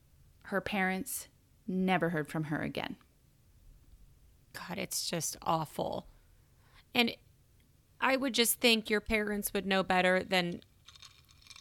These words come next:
Speaker 2: a stranger, even if that stranger is in law enforcement. Your parents would know best if a letter is truly from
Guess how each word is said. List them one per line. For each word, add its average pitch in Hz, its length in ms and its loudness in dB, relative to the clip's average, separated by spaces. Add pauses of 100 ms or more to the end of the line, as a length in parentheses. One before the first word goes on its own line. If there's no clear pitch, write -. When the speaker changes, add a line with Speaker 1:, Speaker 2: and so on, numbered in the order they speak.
(220)
Speaker 2:
a 202 60 2
stranger, 214 520 4
even 240 360 4
if 254 120 0
that 240 180 6
stranger 220 400 -2
is 196 120 0
in 196 120 -4
law 196 180 0
enforcement. 160 680 -4 (480)
Your 226 120 0
parents 285 500 0
would 226 160 -2
know 202 420 0 (260)
best 185 520 0 (280)
if 214 120 0
a 220 40 6
letter 196 320 8
is - 180 -2
truly 190 400 0
from 165 440 2